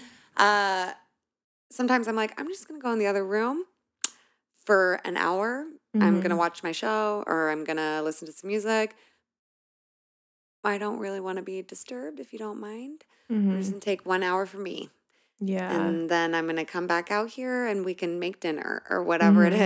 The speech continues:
Speaker 2: is, you know, but figuring out what you need, being able to communicate that in a way that, again, it's like,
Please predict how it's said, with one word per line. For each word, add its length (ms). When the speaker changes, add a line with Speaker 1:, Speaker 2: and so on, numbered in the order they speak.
Speaker 2:
is, 100
you 100
know, 180
but 200
figuring 380
out 240
what 180
you 200
need, 440
being 200
able 180
to 100
communicate 680
that 380
in 140
a 80
way 360
that, 160
again, 540
it's 180
like, 240